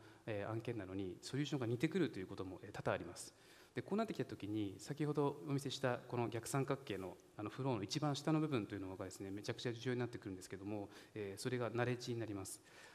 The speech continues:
で、ナレッジというのは、えー、まあ、知の蓄積なんですけども、これは我々が非常に大事であると考えていまして、えー、思考プロセスを得た知見そのものをですね、必ずナレッジにまで落とし込み、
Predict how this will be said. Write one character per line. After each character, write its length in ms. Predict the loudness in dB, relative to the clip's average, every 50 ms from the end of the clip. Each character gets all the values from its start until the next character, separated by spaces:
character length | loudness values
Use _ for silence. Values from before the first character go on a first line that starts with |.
| -20 -20 -14 -8
で、 60 | -4 0
ナ 120 | 2 4
レ 80 | 4 4
ッ 40 |
ジ 120 | 2 2 2
と 80 | 4
い 60 | 6 6
う 20 |
の 120 | 6 8
は、 260 | 8 8 6 6 4 2 -4 -14 -16 -10 -6
え 220 | -6 -6 -6 -6 -8
ー、 40 | -6 -4
ま 80 | -4
あ、 20 | 2
知 120 | 4 6
の 100 | 6 6
蓄 180 | 4 0 -4 -2
積 200 | -2 0 2 2
な 100 | 2 2
ん 40 |
で 40 | 0
す 60 | -2
け 80 | -4 -6
ど 80 | -2 0
も、 160 | 2 2 2
こ 120 | 4 4
れ 80 | 4 4
は 100 | 4 4
我 100 | 4 4
々 180 | 4 4 4 4
が 100 | 2 0
非 180 | 0 -2 -2
常 140 | 0 2 4
に 80 | 4 4
大 180 | 4 4 4
事 60 | 4 2
で 80 | 0
あ 40 | -2
る 60 | -2
と 120 | -4 -8 -8
考 180 | -6 -4 -2 0 0
え 80 | 0 0
て 80 | -2
い 40 | -4
ま 100 | -4 -4
し 80 | -6 -4
て、 300 | 0 0 0 0 0 -4 -8 -14 -20 -20 -20 -20 -20 _ -20 _ _ _ _ -20 _ _ _ _ -12 -8
え 180 | -6 -6 -6 -4
ー、 100 | -4 0 4
思 140 | 4 4
考 40 | 6
プ 80 | 8 6
ロ 60 | 6
セ 120 | 6 4
ス 160 | -2 -2 0 0
を 40 |
得 120 | 0 2 2
た 160 | 2 2 0 -2 -10 -10 -6
知 100 | -2 0 2
見 220 | 2 2 0 0 -4
そ 140 | -2 2 2
の 100 | 4 4
も 100 | 4 4
の 100 | 4 4
を 60 | 2
で 80 | 0 -2
す 80 | -4
ね、 180 | -4 -4 -4 -6 -10 -16 -14 -6 0
必 100 | 2 4 4 4 4
ず 80 | 4 4
ナ 120 | 4 4
レ 60 | 4 4
ッ 20 |
ジ 140 | 2 4 4
に 80 | 6 6
ま 100 | 6 6
で 60 | 4
落 80 | 2
と 60 | 0 -2
し 80 | 0
込 120 | 2 4 4
み、 180 | 4 2 0